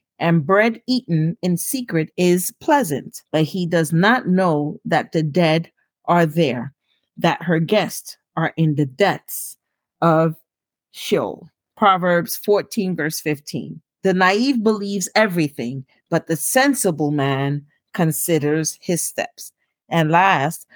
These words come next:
Proverbs twenty-two, verse three. The product sees the evil and hides himself,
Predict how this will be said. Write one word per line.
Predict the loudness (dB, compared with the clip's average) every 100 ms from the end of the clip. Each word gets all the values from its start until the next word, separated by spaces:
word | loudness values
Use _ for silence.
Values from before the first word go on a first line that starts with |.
| _
Proverbs | 0 0 2 0 -2 -6
twenty-two, | -6 -4 -2 -2 -2 0 2 2 -2
verse | -8 -8 -8
three. | -2 0 0 -2 -10 _ _ _
The | -2
product | -2 2 4 4 2 0 -4 -20 _
sees | -6 -2 0 0
the | -2 -2
evil | 0 0 0 0 -2 -8 _
and | 0 0
hides | -2 0 2 2 -2
himself, | -4 -4 -4 -6